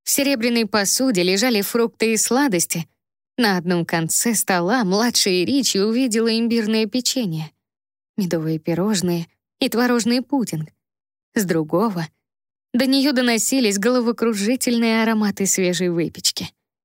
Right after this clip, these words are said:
Голодный желудок взволновался. «Располагайтесь, где вам удобнее», — сказал проводник и проводил их до места, которое находилось ближе всего к аппетитным булочкам с корицей и джемом.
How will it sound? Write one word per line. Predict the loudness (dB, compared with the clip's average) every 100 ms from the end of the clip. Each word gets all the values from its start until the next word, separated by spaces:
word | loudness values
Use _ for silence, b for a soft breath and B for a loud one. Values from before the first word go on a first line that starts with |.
| _ _ _ _ _ _
Голодный | -4 -2 -2 -4 -2 -4
желудок | -2 -2 -4 -6
взволновался. | -4 -4 -2 -2 -4 -4 -4 -6 -8 _ _ _ _ _ _ -4
«Располагайтесь, | 0 0 -2 -2 -2 0 -2 -4 -4 -4 -2 -2
где | -2 -2
вам | -2 -2
удобнее», — | -4 -4 -4 -6 -8 -8 -18 _ _ _ _ _
сказал | -6 -2 0 -2 -2
проводник | 0 0 0 -2 -4 -6 _ _ _ _ -4
и | 0
проводил | 2 2 2 2 2
их | 2
до | 0 0
места, | 0 -2 -2 -2
которое | 0 2 2 2
находилось | 0 0 0 2 2 0 -2
ближе | 0 0 0
всего | 0 0 0 0 -2
к | -2
аппетитным | -4 -2 -4 -2 0 0
булочкам | 0 0 0 -2 -4
с | -2
корицей | -4 -2 -4 -2 0
и | 0
джемом. | -2 -4 -4 -12